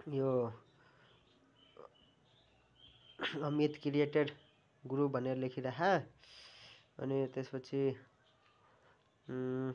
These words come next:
के छ यहाँ? <clears throat> यहाँ यत्रोजना एड भएर प-, है त, केटाहरू आउँदैछ बिल-,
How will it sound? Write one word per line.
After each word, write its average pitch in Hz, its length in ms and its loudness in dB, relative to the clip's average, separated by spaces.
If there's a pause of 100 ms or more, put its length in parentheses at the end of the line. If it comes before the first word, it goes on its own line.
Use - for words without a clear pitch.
(440)
के 135 100 -6
छ 131 120 -8
यहाँ? 123 240 -4 (1200)
<clears throat> 233 600 12
यहाँ 143 160 8
यत्रोजना 135 800 2
एड 127 200 4
भएर 127 240 2
प-, 127 260 -4
है 123 160 -2
त, 143 220 0
केटाहरू 127 420 -2
आउँदैछ 127 300 0
बिल-, 127 240 -2